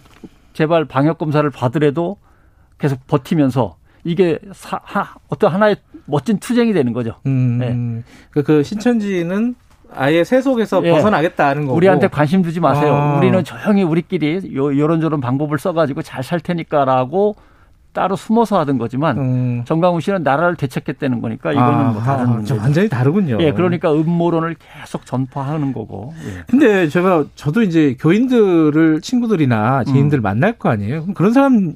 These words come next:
Speaker 2: 그런 얘기 하는 사람도 많아요. "전광훈 씨가 무슨 목사야? 우린 목사라고 부른 적 없어."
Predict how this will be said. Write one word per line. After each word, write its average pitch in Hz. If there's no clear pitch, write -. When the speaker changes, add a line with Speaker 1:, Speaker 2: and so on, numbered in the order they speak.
Speaker 2:
그런 214
얘기 196
하는 220
사람도 247
많아요. 120
"전광훈 320
씨가 214
무슨 127
목사야? 185
우린 143
목사라고 175
부른 131
적 165
없어." 151